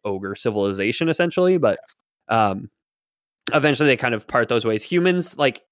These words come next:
humans being the neutral party, I, I do think makes the most sense for a D, uh, fantasy setting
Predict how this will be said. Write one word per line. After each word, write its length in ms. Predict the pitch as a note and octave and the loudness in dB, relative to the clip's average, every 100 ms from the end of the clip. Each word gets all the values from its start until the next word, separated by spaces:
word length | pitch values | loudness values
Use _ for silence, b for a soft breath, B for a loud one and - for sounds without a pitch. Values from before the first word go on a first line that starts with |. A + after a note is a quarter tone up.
| _ | _
humans 340 | E3 F#3 F#3 | 0 0 -2
being 360 | C#3 C#3 D3 C#3 | -4 -4 -2 -4
the 340 | B2 A#2+ G#2+ - | -6 -8 -12 -14
neutral 520 | G#2+ A#2 A#2+ - D3 | -12 -8 -8 -2 -2
party, 420 | - C#3+ C#3 C#3 G#2 | 0 0 0 -4 -2
I, 180 | G#2 - | -4 -2
I 80 | G#2+ | -2
do 200 | B2 B2 | 0 2
think 160 | C3 | 2
makes 180 | B2 A2 | 0 -2
the 60 | A2 | -2
most 200 | G#2 - | -2 0
sense 220 | D3 D#3 | -2 0
for 200 | - A2+ | 0 2
a 180 | A2 G2+ - | 2 -2 -6
D, 260 | A#2+ A2+ - | -4 -2 0
uh, 160 | A#2+ G#2 | 0 0
fantasy 380 | - A#2 G#2+ A2 | 0 -4 -4 -4
setting 300 | A2 G#2 | -2 -2